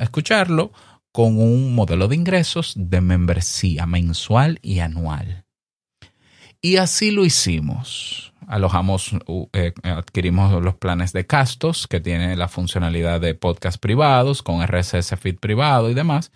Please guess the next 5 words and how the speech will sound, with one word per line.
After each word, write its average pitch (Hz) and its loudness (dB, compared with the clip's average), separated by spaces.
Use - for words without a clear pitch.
Muy, 113 4
muy, 101 2
muy, 92 -6
o 90 -10
sea, 82 -8